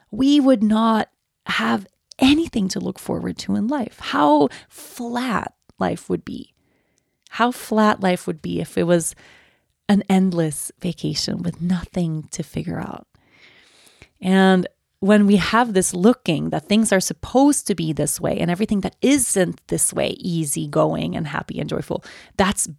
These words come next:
wrong and bad. And immediately, whenever we end up in a space like that, our whole entire systems go off and go, "Oh my God,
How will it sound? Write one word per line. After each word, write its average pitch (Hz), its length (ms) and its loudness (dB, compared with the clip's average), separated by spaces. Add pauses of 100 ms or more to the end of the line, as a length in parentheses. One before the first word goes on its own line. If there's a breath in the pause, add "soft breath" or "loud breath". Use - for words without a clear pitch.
(100)
wrong 196 460 -4
and 170 120 -2
bad. 196 400 -4
And 190 140 -2
immediately, 208 640 2
whenever 196 400 2
we 214 160 -2
end 175 160 0
up 170 140 -6
in 165 100 -4
a 165 60 -4
space - 440 -2
like 165 180 -2
that, 151 300 2 (400 loud breath)
our 185 120 4
whole 254 260 2
entire 190 380 2
systems 180 500 0
go 151 200 0
off 143 260 -2
and 160 80 -4
go, - 180 0
"Oh 220 160 4
my 170 140 2
God, 165 260 2